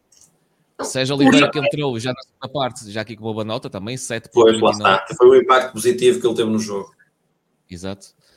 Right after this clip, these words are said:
Speaker 1: Fábio Vieira com seis ponto zero cinco, eh, Felipe Anderson cinco ponto sessenta e três e a nota para Sérgio Conceição cinco ponto cinquenta e dois. Esta a votação ao treinador do Futebol Clube do Porto.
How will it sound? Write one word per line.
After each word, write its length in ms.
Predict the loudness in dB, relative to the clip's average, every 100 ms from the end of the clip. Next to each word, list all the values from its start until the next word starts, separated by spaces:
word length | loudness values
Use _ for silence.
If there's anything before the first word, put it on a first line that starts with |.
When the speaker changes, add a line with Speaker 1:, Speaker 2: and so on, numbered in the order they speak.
| _ _ _ -20
Speaker 1:
Fábio 340 | -10 -6 -6 -4
Vieira 200 | -4 -4
com 120 | -10
seis 300 | -6 -6 -6
ponto 360 | -10 -12 -12
zero 220 | -6 -6 -6
cinco, 420 | -8 -10 -12 _ -20
eh, 440 | -12 -8 -6 -6 -8
Felipe 340 | -10 -10 -8
Anderson 320 | -8 -8 -12
cinco 480 | -12 -12 -14 -18 _
ponto 240 | _ -12 -10
sessenta 280 | -10 -10 -10
e 20 |
três 400 | -8 -8 -10 -16 _ _ _ _ _ _ _ _
e 120 | -8
a 40 | -6
nota 280 | -6 -6
para 260 | -6 -6 -6
Sérgio 360 | -6 -4 -6 -8
Conceição 580 | -12 -10 -10 -10 -12 -14
cinco 400 | -12 -10 -10 -12
ponto 240 | -12 -10
cinquenta 260 | -10 -10 -8
e 40 |
dois. 320 | -8 -8 -10 -18 _ _ _ _ _
Esta 240 | -12 -8
a 40 | -10
votação 440 | -10 -12 -10 -10
ao 80 | -10
treinador 400 | -10 -10 -8 -8
do 80 | -10
Futebol 340 | -12 -10 -10
Clube 260 | -8 -8 -8
do 60 |
Porto. 440 | -8 -8 -10 -12